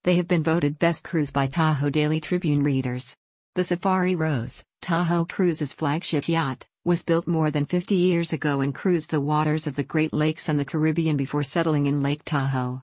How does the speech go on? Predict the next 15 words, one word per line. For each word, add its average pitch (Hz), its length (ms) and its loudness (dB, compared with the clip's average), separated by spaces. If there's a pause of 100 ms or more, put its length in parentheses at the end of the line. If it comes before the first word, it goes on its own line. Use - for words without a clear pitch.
A 190 80 2
satisfied 185 680 0
customer 143 500 -2
said, 131 400 -2 (200)
"What 190 120 2
an 175 100 4
awesome 170 360 0
experience. 139 760 -2 (420)
The 185 100 4
staff 196 420 0
was 151 140 -2
very 160 240 0
friendly 160 420 0
and 139 160 0
knowledgeable. 135 640 -2